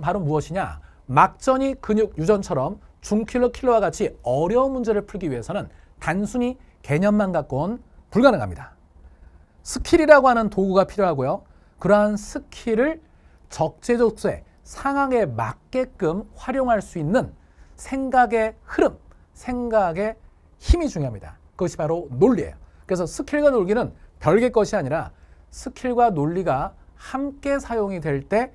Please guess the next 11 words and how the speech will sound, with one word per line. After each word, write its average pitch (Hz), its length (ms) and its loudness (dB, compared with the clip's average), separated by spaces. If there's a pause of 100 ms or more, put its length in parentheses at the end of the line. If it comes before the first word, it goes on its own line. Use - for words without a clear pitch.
(160)
시너지가 214 520 -4
날 139 200 -4
수 - 140 -4
있고 110 400 -2 (380)
그러한 247 300 2
스킬과 262 380 0
논리를 202 560 0 (220)
잘 202 760 0
정리정돈하여 160 1160 -4 (280)
전달해드리는 175 960 -2
코너가 269 440 -2